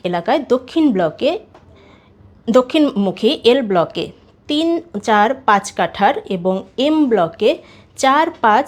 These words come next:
এবং সাড়ে সাত কাঠার প্লট বিক্রয় হবে। এন ব্লকে তিন কাঠা, পাঁচ কাঠা এবং আট কাঠার প্লট জরুরি ভিত্তিতে বিক্রয় হবে। যোগাযোগ করবেন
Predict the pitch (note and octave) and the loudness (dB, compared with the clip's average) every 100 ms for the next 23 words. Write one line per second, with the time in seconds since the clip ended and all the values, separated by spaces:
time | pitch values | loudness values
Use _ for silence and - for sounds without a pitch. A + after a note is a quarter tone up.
0 | - G3+ F#3 G3 - A3+ C#4 C#4+ C4 - | -4 -6 -4 -6 -4 -2 -2 -4 -8 -4
1 | E3+ E3+ A#3+ - - F#3 E3 E3+ E3 E3+ | -4 0 -2 -2 -2 -2 -2 -8 -6 -6
2 | D#3 E3 F3+ A3+ - - - - _ C4+ | -4 -6 -4 -6 -8 -20 -20 -20 _ 0
3 | E4 E4 D#4+ D#4+ E4 F4 - B3 B3 B3+ | 2 2 0 0 -2 -4 -4 -2 0 -2
4 | B3+ C#4+ F3+ D#3+ - G#3 D4+ D4 A#3 A3+ | -2 -2 -2 -4 -6 -4 0 0 0 -2
5 | F#3+ - F#3 F3+ B3 B3+ F#3 A3 D4 A3+ | -6 -4 -6 -2 -6 -2 -2 -2 0 0
6 | G#3+ A3+ A3+ A#3+ A#3+ D#4 B3+ F3 F#3 E3 | 2 2 -2 -6 -6 -4 -4 -6 -6 -6
7 | E3 F3+ D#4 G#4+ - - - F#3+ B3 D4 | -6 -4 -4 -6 -18 -16 -4 0 0 0
8 | D#4+ D#4 G#3+ F3 F3 | -2 -6 -4 -4 -2